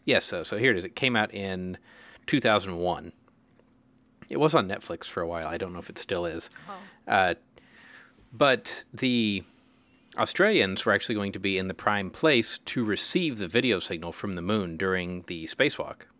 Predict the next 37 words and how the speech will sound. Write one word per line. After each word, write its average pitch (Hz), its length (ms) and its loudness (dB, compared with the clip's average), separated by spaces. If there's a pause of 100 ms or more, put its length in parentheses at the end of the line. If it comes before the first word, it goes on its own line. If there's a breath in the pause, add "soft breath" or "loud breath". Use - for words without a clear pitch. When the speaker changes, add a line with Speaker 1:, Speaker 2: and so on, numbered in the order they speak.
(580)
Speaker 2:
Okay. 185 340 -6 (760 loud breath)
Speaker 1:
And 107 440 0 (120)
on 135 220 2
the 120 80 4
way 123 220 4
to - 140 -8
the 107 80 -4
moon, 104 460 2 (440 soft breath)
uh, 90 280 0 (1040 soft breath)
there 120 180 4
were 120 100 6
some 107 200 -2
issues, 92 520 -2
and 80 300 -10 (1080 soft breath)
I 107 80 0
don't 117 140 2
wanna 98 180 2
ruin 92 280 0
the, 85 80 -4
the 98 140 -10
plot 98 260 0
of 90 60 -2
the 92 60 -6
movie, 90 220 -4
but 82 180 -6
basically 117 460 0
they 90 320 -4 (100)
lost 92 540 -2 (160)
track 82 440 -4
on 95 160 -8
the 80 60 -12
spacecraft - 760 -8 (240)
at 98 120 -4
this 98 120 -4
Speaker 2:
Uh-huh. - 60 -12
Speaker 1:
particular 85 460 -8
station 82 480 -6